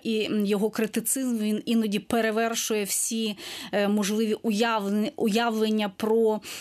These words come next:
е, як ви кажете, божевілля цього світу. Але, в принципі,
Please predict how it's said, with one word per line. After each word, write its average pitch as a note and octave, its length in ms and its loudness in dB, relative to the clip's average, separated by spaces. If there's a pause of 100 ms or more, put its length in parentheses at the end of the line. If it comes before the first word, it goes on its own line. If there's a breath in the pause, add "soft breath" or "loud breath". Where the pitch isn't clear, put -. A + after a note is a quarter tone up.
(160 loud breath)
е, F#3 360 0
як G3 160 -2
ви G#3 80 0
кажете, G3+ 300 -2
божевілля G#3 560 0
цього G3 260 -2
світу. G3+ 400 -4
Але, A#3 200 0
в C#4+ 40 -8
принципі, D4 540 0